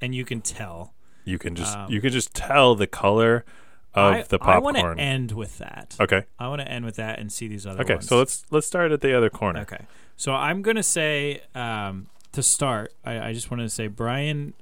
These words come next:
Speaker 1: I don't know if you realized it, but Brian, when we were talking earlier, when I was running to the theater, I said, "Well," um, or Brian said, "Oh,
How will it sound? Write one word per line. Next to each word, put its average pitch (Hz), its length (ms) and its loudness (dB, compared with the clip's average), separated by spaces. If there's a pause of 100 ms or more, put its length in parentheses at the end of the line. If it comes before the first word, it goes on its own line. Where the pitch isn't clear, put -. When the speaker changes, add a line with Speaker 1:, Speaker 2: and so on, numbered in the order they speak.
Speaker 1:
I 117 80 -8
don't 135 120 -6
know 131 60 -4
if 113 100 -6
you 110 120 -4
realized 104 500 -4
it, 104 120 -10
but 104 180 -10
Brian, 127 520 -4 (640)
when 113 180 -8
we 104 80 -4
were 101 80 -4
talking 151 380 -2
earlier, 101 500 -4 (140)
when 107 160 -8
I 104 100 -4
was 98 140 -6
running 113 300 -4
to - 140 -10
the 98 100 -8
theater, 120 500 -4 (880)
I 120 80 -6
said, 110 380 -4
"Well," 135 500 -2 (480)
um, 101 380 -6 (180)
or 113 140 -6
Brian 131 280 -10
said, 120 200 -8
"Oh, 131 40 -4